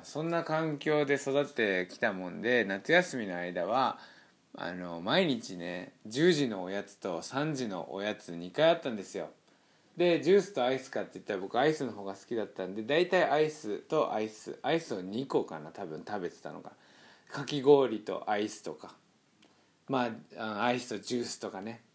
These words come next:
お菓子の時もあった、ポテトチップスの時とかも。で、あの、フライドポテトとか、チキンナゲットとかも売ってたし、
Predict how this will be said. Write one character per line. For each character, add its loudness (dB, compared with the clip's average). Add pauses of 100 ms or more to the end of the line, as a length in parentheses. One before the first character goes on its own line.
(280)
お -2
菓 4
子 -2
の -4
時 -6
も -4
あ -4
っ -6
た、 -4
ポ -8
テ 0
ト -2
チ -8
ッ -8
プ -10
ス -14
の -10
時 -14
と -12
か -10
も。 -12 (720)
で、 6
あ -4
の、 -6
フ -8
ラ 2
イ 0
ド 0
ポ -6
テ -4
ト -6
と -8
か、 0
チ -10
キ -8
ン -6
ナ -4
ゲ -4
ッ -6
ト -12
と -8
か -8
も -8
売 -8
っ -10
て -8
た -6
し、 -2